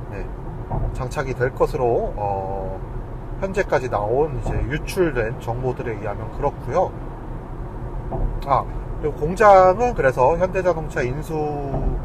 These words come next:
공장 인수는, 베이징 현대자동차 공장 인수는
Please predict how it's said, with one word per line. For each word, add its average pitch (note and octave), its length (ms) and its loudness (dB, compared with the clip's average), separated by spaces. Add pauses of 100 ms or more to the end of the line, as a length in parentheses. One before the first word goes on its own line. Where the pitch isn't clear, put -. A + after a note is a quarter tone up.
(320)
공장 D3 340 2
인수는, B2 640 -4
베이징 A#2+ 260 -4
현대자동차 A2+ 640 -4
공장 B2 320 0
인수는 B2 440 0